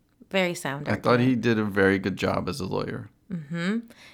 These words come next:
Speaker 1: Did you like how excited Persephone got about the idea of doing community service?
Speaker 2: Yes. That
Speaker 1: <laughs>
Speaker 2: seems, that seems right.
Speaker 1: That seems accurate for her. And he's like, "Calm down. <laughs> If you show you're excited, they won't give you that punishment, okay, Persephone?"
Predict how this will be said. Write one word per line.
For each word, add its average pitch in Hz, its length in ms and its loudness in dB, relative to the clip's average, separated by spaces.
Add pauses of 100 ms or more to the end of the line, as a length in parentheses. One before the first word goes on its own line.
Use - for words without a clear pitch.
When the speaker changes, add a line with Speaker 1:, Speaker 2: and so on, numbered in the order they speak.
(100)
Speaker 1:
Did 202 160 -4
you 220 80 4
like 190 220 4
how 185 140 -2
excited 165 520 0
Persephone 160 480 -6
got 151 240 0
about 147 440 -2
the 156 160 -2
idea 147 300 -2
of 147 80 -4
doing 147 240 -6
community 143 380 -6
service? 202 600 -4 (400)
Speaker 2:
Yes. - 560 -4 (320)
That 101 140 -2
Speaker 1:
<laughs> 110 60 -4
Speaker 2:
seems, 95 420 -6
that - 160 -6
seems 117 240 -4
right. 113 240 -2 (320)
Speaker 1:
That 196 240 -4
seems 202 260 -2
accurate 160 440 -4
for 170 100 -10
her. 165 140 -2
And 165 120 -2
he's 185 140 -2
like, - 120 -2
"Calm 180 220 -4
down. 240 440 -2
<laughs> - 500 -14
If 180 140 -4
you 175 80 -4
show 175 120 -2
you're 190 160 2
excited, 277 400 2
they 190 80 4
won't 175 200 2
give 190 160 0
you 208 80 0
that 220 180 4
punishment, 185 460 0
okay, 175 240 -2
Persephone?" 240 600 0